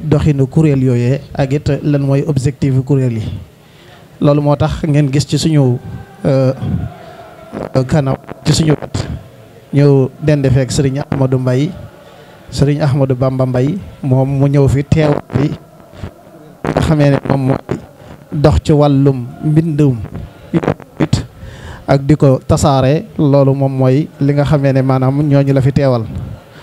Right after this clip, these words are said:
Waaye bu ñu wëlbatikoo it, euh, ci suñu wet it danañ gis Serigne Imam, al Imam Niang, moom it mu teewal fi daa'irat Rawdu Rayaahiin, di daa'ira boo xam ne xam-xam ci la ñuy yëngu bu wér a wér a wér, ñëpp xam leen ci. Euh,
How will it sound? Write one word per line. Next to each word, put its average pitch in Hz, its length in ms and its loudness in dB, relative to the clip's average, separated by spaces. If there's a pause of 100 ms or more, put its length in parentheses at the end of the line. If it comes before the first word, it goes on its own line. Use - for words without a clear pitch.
(320)
Waaye 147 300 4
bu 151 120 2
ñu 160 140 2
wëlbatikoo 156 460 2
it, 135 240 0 (160)
euh, 143 340 2
ci - 160 -12
suñu 151 200 2
wet 147 180 2
it 151 100 -2
danañ 143 300 0
gis 139 160 0
Serigne 143 300 0
Imam, 143 340 2 (220)
al 147 180 2
Imam 143 260 2
Niang, 139 280 -2 (1000)
moom 147 220 2
it 160 160 -2
mu 156 160 4
teewal 147 340 4
fi 139 160 2
daa'irat 147 500 0
Rawdu 135 280 0
Rayaahiin, 135 640 0 (200)
di 143 120 2
daa'ira 147 420 2
boo 135 160 2
xam 139 200 0
ne 131 60 -4 (720)
xam-xam 151 460 -2 (580)
ci 165 80 2
la 151 120 4
ñuy 143 220 2
yëngu 139 340 2
bu 139 180 2
wér 143 160 2
a 147 60 4
wér 135 160 2
a 135 40 2
wér, 127 220 2
ñëpp 147 280 0
xam 151 200 0
leen 139 180 0
ci. 120 100 -2 (1000)
Euh, 147 220 2